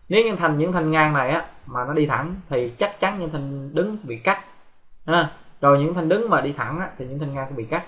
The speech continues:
Cho nên cái nhược điểm như thế. Còn cái chuyện mà lồi lồi, ví dụ ở đây lồi, thanh ngang nó lồi ra ngoài khỏi thanh đứng,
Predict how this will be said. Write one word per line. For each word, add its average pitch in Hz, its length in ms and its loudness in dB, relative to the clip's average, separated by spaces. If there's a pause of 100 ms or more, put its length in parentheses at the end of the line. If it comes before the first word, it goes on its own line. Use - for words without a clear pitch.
(520)
Cho 139 80 -4
nên 143 200 0
cái 165 100 -2
nhược 131 160 -4
điểm 127 140 0
như 160 60 -4
thế. 175 160 -6 (440)
Còn 147 160 8
cái 185 100 2
chuyện 143 180 2
mà 147 80 4
lồi 135 240 6
lồi, 131 380 2
ví 156 80 -4
dụ 135 120 2
ở 143 60 -2
đây 143 160 0
lồi, 120 300 2
thanh 139 140 -6
ngang 143 200 -4
nó 151 60 -4
lồi 120 200 2
ra 127 60 -4
ngoài 120 300 -4
khỏi 127 160 -2
thanh 147 100 -2
đứng, 180 180 2